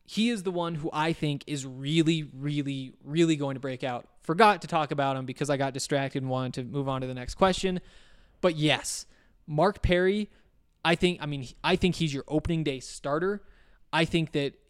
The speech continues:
uh, he's going to be a force on the back end early. I think that in a couple years, we're going to be talking about him as one of the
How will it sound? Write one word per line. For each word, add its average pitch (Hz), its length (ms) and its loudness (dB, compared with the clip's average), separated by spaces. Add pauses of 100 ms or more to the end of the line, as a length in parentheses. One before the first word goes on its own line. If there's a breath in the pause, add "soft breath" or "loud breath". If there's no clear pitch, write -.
(340)
uh, 127 480 0 (380)
he's 165 400 -2
going 151 320 2
to 143 40 0
be 139 380 0 (100)
a 123 100 -10
force 175 580 2
on 156 160 -2
the 139 60 -4
back 147 380 -6
end 143 300 -6 (180)
early. 185 540 0 (340 soft breath)
I 160 120 0
think 180 300 0
that 156 200 2
in 143 80 -6
a 135 60 -4
couple 175 320 4
years, 160 260 4
we're 147 80 2
going 156 200 2
to 147 40 -4
be 139 80 0
talking 147 400 0
about 127 220 -2
him 151 200 -2
as 135 140 -4
one 143 160 -2
of 139 80 -4
the 127 120 -6